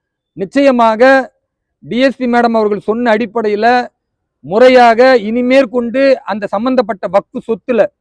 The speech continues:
மேற்கொண்டு எந்த நடவடிக்கையும் இல்லாமல் இருந்தால் நாங்கள் சட்டத்திற்கு கட்டுப்பட்டு அதனுடைய முறையான ஆவணங்களின் அடிப்படையில விசாரணைக்கு ஒத்துழைக்கிறோம். அல்லது ஒரு சார்பாக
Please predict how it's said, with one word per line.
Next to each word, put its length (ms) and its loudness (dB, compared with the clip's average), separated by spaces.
மேற்கொண்டு 560 -6
எந்த 240 -6
நடவடிக்கையும் 560 -4
இல்லாமல் 380 -2
இருந்தால் 640 0
நாங்கள் 340 -6
சட்டத்திற்கு 600 -6
கட்டுப்பட்டு 800 -4
அதனுடைய 800 2
முறையான 520 0
ஆவணங்களின் 560 0
அடிப்படையில 680 -4
விசாரணைக்கு 760 -2
ஒத்துழைக்கிறோம். 500 -2
அல்லது 340 2
ஒரு 240 4
சார்பாக 580 4